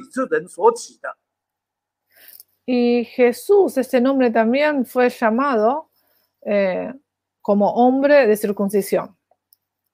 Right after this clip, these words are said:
Speaker 1: 那受割礼之人当然是指犹太人了。
Speaker 2: Es decir, los judíos.
Speaker 1: 请看创世纪十七章。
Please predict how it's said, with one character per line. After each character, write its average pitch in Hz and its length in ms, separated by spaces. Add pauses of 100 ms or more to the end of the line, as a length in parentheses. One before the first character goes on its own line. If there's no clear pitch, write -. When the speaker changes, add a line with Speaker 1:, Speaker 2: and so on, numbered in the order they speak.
(280)
Speaker 1:
那 269 120
受 254 600
割 294 280
礼 185 240
之 277 220
人 208 580
当 285 240
然 202 180
是 254 160
指 160 220
犹 202 180
太 254 180
人 139 220
了。 175 220 (500)
Speaker 2:
Es 208 180
decir, 247 720
los 214 160
judíos. 240 540 (1300)
Speaker 1:
请 208 160
看 233 180
创 226 240
世 214 180
纪 170 320
十 196 220
七 - 180
章。 139 380